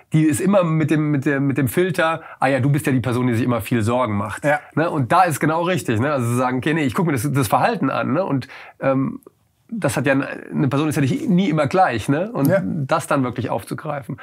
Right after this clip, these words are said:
Speaker 1: und auch auf sich bezogen, ne? Also das kann ja auch eine ziemlich bequeme Entschuldigung sein für alles Mögliche, wenn man, wenn man sagt, ich bin halt so, ne?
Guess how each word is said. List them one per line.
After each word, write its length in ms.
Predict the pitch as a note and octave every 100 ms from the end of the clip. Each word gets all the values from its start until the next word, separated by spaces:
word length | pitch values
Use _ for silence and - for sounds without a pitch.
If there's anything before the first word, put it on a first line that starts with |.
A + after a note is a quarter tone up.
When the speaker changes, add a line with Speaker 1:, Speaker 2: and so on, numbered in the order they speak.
| - -
Speaker 1:
und 120 | D3
auch 180 | D#3 B2+
auf 80 |
sich 240 | C#3 F#3+ -
bezogen, 400 | A#2 C3 A2+ A#2+
ne? 100 | D3+
Also 300 | B2+ B2 - - - _ -
das 140 | A2
kann 160 | C#3+ D3+
ja 80 | C#3+
auch 240 | C#3 -
eine 440 | C3+ B2+ B2+ C3+ -
ziemlich 260 | D#3 A#2
bequeme 380 | C3+ - D#3 D#3
Entschuldigung 580 | C3+ F#3+ F3+ B2 A#2 A#2
sein 300 | A2+ A2+ G#2+
für 100 | -
alles 220 | B2 A2
Mögliche, 420 | B2+ A#2 - A2
wenn 120 | A2+ A2+
man, 280 | A#2+ A2+ B2
wenn 60 | A#2
man 120 | A2
sagt, 200 | A2 G#2
ich 80 | G2+
bin 160 | A#2
halt 160 | G2+ F#2+
so, 240 | - - -
ne? 280 | D#3 D#3